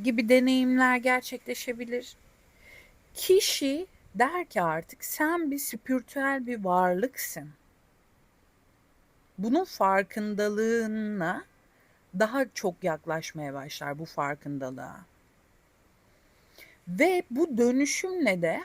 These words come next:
arzular bırakılır. Fiziksel alemle bağların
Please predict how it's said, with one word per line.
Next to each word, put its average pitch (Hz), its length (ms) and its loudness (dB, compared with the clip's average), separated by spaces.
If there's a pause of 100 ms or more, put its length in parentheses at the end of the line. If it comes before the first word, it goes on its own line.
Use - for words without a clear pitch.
(120)
arzular 208 840 2
bırakılır. 175 840 -4 (1200)
Fiziksel 269 840 -2 (120)
alemle 220 1040 0 (200)
bağların 202 1000 0